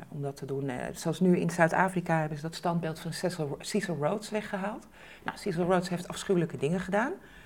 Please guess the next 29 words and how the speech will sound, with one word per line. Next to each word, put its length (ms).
Ik 160
snap 260
het. 180
Ik 140
snap 240
ook 160
heel 220
goed 460
de 100
emotie 640
van 240
mensen 380
die 120
jarenlang 440
onderdrukt 460
zijn 280
naar 100
dat 160
vreselijke 440
beeld 280
van 120
die 100
man 260
moeten 240
kijken. 400
Maar 180
ik 200
denk, 320
eh, 220